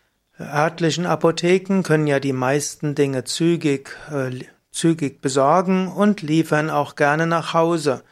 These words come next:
Und so ist eigentlich die Versandapotheke gar nicht nötig.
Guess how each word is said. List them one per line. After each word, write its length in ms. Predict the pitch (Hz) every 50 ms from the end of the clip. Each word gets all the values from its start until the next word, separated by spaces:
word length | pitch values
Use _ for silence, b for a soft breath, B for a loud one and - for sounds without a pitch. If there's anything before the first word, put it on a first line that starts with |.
| b b b b b b b _
Und 160 | 202 214 208
so 140 | 233 233 226
ist 220 | 208 - - - _ _ _
eigentlich 840 | - 143 147 160 175 170 170 170 165 165 160 156 156 151 - - -
die 340 | - 139 131 135 151 165 160 B B B B B B _
Versandapotheke 1500 | - - 147 135 - 147 147 160 180 175 175 170 156 160 165 156 156 - - 151 151 151 151 151 147 139 139 135 135 131
gar 240 | - 135 143 151
nicht 260 | 156 151 135 - - 147
nötig. 540 | 139 143 160 185 - 180 175 165 170 b